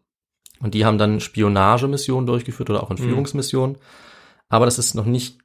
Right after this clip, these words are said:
Speaker 1: genau das, was wir suchen, wenn wir beantworten wollen, wer die Ninja genau waren.
Speaker 2: Okay.
Speaker 1: Denn das ist nur eine der Möglichkeiten.
Speaker 2: Also habe ich noch eine Chance, dass meine Antwort richtig
Speaker 1: Du
Speaker 2: sein
Speaker 1: hast
Speaker 2: könnte.
Speaker 1: tatsächlich noch eine Chance, ja.
Speaker 2: Okay.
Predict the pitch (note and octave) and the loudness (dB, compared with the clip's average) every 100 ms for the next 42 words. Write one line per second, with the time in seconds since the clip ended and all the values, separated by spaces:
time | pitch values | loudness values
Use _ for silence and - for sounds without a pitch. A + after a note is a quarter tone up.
0 | _ _ - A2 G#2+ A2+ B2+ B2 A2 - | _ _ -4 0 2 4 2 2 0 0
1 | A2 - G#2 B2+ B2+ G2+ F#2+ F#2+ F#2 G2+ | -2 -2 -2 -2 -4 -2 0 0 -2 -4
2 | G2+ G#2+ G#2 G2+ G2 G2 G2 G2+ G2+ G2 | -4 -4 -2 -2 0 0 0 0 0 0
3 | G2 F#2+ F#2+ F#2+ G2+ B2+ A#2 G#2+ - A2+ | 0 0 2 2 0 0 -2 -2 -4 -2
4 | A#2 G#2+ A2+ A#2+ G#2+ A2 A#2+ G#2+ - F2 | -2 0 2 4 4 4 2 -2 -4 -4
5 | - - C3+ A2 A#2 A#2 A#2+ A2 - A#2 | -6 -6 -2 2 2 2 0 0 0 0
6 | A2 G#2 G#2+ G#2 G#2+ - G#2+ - G#2+ A2 | 0 -4 -4 -4 -4 -8 -10 -8 0 2
7 | B2+ - D3+ D#3+ D#3+ C#3+ C3 D3+ G#2 - | 2 2 2 2 0 0 -2 -2 -4 -4
8 | - G#2+ B2 - | -4 -4 -2 -4